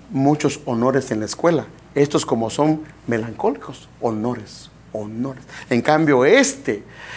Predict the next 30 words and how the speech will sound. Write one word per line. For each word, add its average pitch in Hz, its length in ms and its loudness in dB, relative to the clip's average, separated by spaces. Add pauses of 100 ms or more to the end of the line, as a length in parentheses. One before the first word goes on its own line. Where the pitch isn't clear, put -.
(180)
y 127 200 2
este, 254 480 4 (300)
quejas, - 360 0
que - 80 -4
los 135 140 2
llaman 196 240 4
a 143 60 2
cada 196 220 2
rato, 208 180 0
venga. 233 400 6 (1040)
Lo 131 80 -2
están 160 160 4
disciplinando 139 480 2
al 135 80 0
niño. 156 260 -6 (1300)
"Mi 120 140 4
hijo, 151 200 4
pero 117 160 2
mira, 131 240 4
aprende 135 340 4
de 135 100 6
tu 131 120 -4
hermano. 123 640 -2 (560)
Mira, 147 200 6
mira, 180 300 4 (360)
en 123 180 4
el 123 80 2
cuadro 151 380 2
de 135 100 0
honor". 131 380 -2